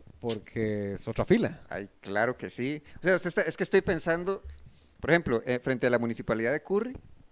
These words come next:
Speaker 2: hay un carril, digamos, siempre está muy lleno, pero hay un carril que usted agarra hacia la izquierda y va hacia Curry Zapote,
Speaker 1: Ajá,
Speaker 2: y
Speaker 1: ajá,
Speaker 2: agarra hacia
Speaker 1: ajá.
Speaker 2: la derecha, va hacia Cartago,
Speaker 1: Cartago,
Speaker 2: digámosle.
Speaker 1: digamos.
Speaker 2: Entonces, los vivitos agarran el carril de la derecha y hacen un giro
Speaker 1: Ah, yo no les doy
Speaker 2: amplio hacia la
Speaker 1: campo.
Speaker 2: izquierda. No, no, yo tampoco.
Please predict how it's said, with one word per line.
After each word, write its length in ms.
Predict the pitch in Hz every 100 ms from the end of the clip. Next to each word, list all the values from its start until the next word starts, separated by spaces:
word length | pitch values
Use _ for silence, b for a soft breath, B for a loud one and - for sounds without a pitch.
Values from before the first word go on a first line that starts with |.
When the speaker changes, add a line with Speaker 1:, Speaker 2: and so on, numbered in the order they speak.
| -
Speaker 2:
hay 140 | 113
un 80 | 131
carril, 480 | 143 151 160 170 117
digamos, 260 | 120 143 110
siempre 220 | 117 113
está 220 | 123 143
muy 160 | 131 131
lleno, 260 | 139 123 101 _ _ _
pero 100 | 127
hay 40 |
un 20 |
carril 260 | 123 160 147
que 60 | 110
usted 200 | - 123
agarra 260 | 131 143
hacia 160 | 147 156
la 60 |
izquierda 560 | 160 - 196 190 175 208 - _ _ -
y 100 | 98
va 180 | 98 107
hacia 220 | 117 127
Curry 220 | - 139
Zapote, 260 | 143 143 147
Speaker 1:
Ajá, 140 | 143
Speaker 2:
y 40 | 147
Speaker 1:
ajá, 100 | 147
Speaker 2:
agarra 120 | 151
hacia 60 | 139
Speaker 1:
ajá. 80 | 131
Speaker 2:
la 80 | 135
derecha, 460 | 135 135 - 160 - 98
va 160 | 98
hacia 460 | 101 - 107 92 82 -
Cartago, 280 | - - -
Speaker 1:
Cartago, 320 | 156 151 160
Speaker 2:
digámosle. 320 | 139 127 104
Speaker 1:
digamos. 180 | 104 - -
Speaker 2:
Entonces, 320 | - 113 110 127
los 160 | 139
vivitos 640 | 143 180 208 208 240 - -
agarran 340 | - 101 117 131
el 100 | 135
carril 240 | 139 143
de 80 | 156
la 80 | 156
derecha 460 | 160 170 160 202 220 -
y 80 | 110
hacen 260 | 104 120
un 120 | 113 113
giro 400 | - 131 131 131
Speaker 1:
Ah, 80 |
yo 100 | 160 165
no 60 |
les 80 | 165
doy 80 | 160
Speaker 2:
amplio 120 | 151
hacia 0 |
la 40 | 170
Speaker 1:
campo. 160 | 160
Speaker 2:
izquierda. 300 | 175 123 - -
No, 100 | 160
no, 240 | 170 160
yo 100 | 117
tampoco. 480 | 110 127 139 147 -